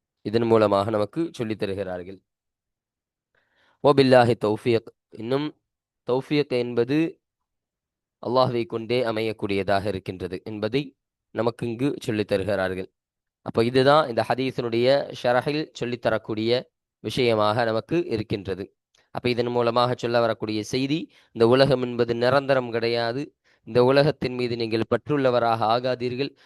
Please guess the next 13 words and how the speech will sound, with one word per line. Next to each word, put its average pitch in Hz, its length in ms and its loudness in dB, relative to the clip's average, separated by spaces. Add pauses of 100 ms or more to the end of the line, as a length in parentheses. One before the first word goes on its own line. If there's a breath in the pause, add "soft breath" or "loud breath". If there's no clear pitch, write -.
(140 soft breath)
இந்த 107 100 4
உலகத்தில் 139 500 6
அதிகம் 131 360 -2
காலம் 127 360 0
வாழக்கூடிய, 127 580 -4
வாழும் 143 400 0 (120)
ஒரு 120 180 -6 (120)
நிலைமையை 139 400 -2
நீங்கள் 113 260 -4
உருவாக்காதீங்க. 123 680 0 (840)
அதிகம் 139 380 2
காலம் 139 280 6
வாழ 131 160 6